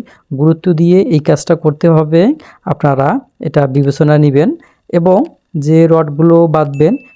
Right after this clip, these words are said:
সেগুলো দশ মিলিও বাঁধতে পারেন, আবার বারো মিলিও বাঁধতে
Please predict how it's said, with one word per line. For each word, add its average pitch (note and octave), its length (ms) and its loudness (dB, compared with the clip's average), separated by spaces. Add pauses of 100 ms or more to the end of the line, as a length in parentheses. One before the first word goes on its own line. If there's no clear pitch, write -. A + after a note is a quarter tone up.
(120)
সেগুলো D#3 320 0 (160)
দশ C#3+ 120 0 (100)
মিলিও D#3 280 2
বাঁধতে D3+ 300 -6
পারেন, E3+ 180 2 (440)
আবার C#3 260 -2 (300)
বারো C#3+ 220 0
মিলিও D3 340 2 (320)
বাঁধতে D3 240 -2